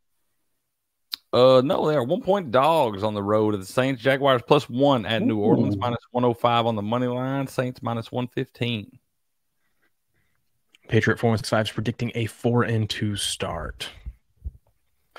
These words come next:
Speaker 2: I'm guessing the only losses being to Kansas City and Buffalo.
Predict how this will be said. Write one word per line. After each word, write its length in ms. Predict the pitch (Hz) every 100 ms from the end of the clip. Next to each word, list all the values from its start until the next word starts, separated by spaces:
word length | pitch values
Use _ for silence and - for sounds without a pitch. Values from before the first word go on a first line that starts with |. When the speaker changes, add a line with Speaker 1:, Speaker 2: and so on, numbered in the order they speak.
| - - -
Speaker 2:
I'm 80 | 113
guessing 240 | 107 107
the 60 | 104
only 140 | 104
losses 440 | 104 107 110 98
being 380 | - 107 107 104
to 60 | 104
Kansas 400 | - 113 107 104
City 440 | 127 123 123 135
and 160 | 131 120
Buffalo. 640 | 98 98 104 87 82 95